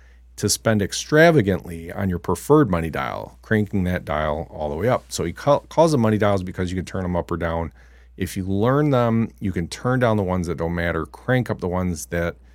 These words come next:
do matter to live a life that you love. So that's why he wrote a book on it, has a website on it. Let's go over some money, or s-, let's go over some examples from each money dial so you could figure out which ones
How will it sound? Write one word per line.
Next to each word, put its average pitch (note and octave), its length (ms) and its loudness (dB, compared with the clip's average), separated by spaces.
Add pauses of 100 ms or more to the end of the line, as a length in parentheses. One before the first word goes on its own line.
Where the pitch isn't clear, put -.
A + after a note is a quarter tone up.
(380)
do F3 200 2
matter F2 400 2
to F2 160 -6
live A2 320 2
a F#2+ 80 0
life F#2 400 0
that - 160 -4
you E2+ 160 -10
love. E2+ 640 -2 (1080)
So - 200 -10
that's G#2+ 440 0
why F#2+ 280 2
he E2+ 160 -4
wrote F2 340 -2
a F2 80 -8
book G#2 260 -2
on G#2 160 0
it, G2+ 60 -4
has E2 160 -6
a E2+ 60 -4
website F#2 500 -2
on F2 140 0
it. F2 120 -6 (440)
Let's D#3 200 2
go D#3+ 140 2
over B2 180 2
some A2 220 -2
money, G#2+ 500 2 (260)
or F#2+ 140 -2
s-, - 160 -4
let's A#2 180 0
go C#3+ 120 6
over A#2+ 140 4
some G#2 180 0
examples G2+ 520 -2
from - 280 -6
each G#2+ 320 -4
money A2+ 200 2
dial E2 280 0
so - 160 -4
you A2+ 80 -2
could G#2+ 100 -8
figure B2+ 340 -2
out F#2 200 0
which F#2+ 260 -6
ones D#2+ 480 -4